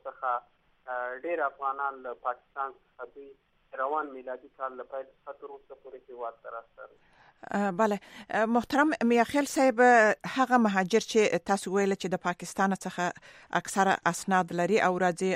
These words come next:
Speaker 2: او بعضې د ایران څخه چې راځي، هغه، آه، ځینې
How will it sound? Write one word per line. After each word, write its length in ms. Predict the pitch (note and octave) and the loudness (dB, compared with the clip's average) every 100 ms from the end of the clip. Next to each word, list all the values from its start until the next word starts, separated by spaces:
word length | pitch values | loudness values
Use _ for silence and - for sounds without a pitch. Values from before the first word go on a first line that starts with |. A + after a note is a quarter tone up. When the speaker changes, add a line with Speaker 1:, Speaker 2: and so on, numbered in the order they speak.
| - | 0
Speaker 2:
او 140 | G3+ | 2
بعضې 300 | G#3 G#3 F#3 F#3 | 4 2 0 0
د 140 | F#3+ - | 0 2
ایران 380 | F3 F3+ G#3+ G3 | 0 2 2 -2
څخه 220 | F#3+ F#3+ - | -6 -10 -8
چې 140 | F#3 - - - - | -8 -8 -20 -18 -4
راځي، 240 | F3 E3+ F#3+ | -2 0 2
هغه، 260 | F3 E3 F3+ - | 2 2 0 0
آه، 200 | C#3+ D3+ | -4 -4
ځینې 300 | D3+ F3+ | -4 -2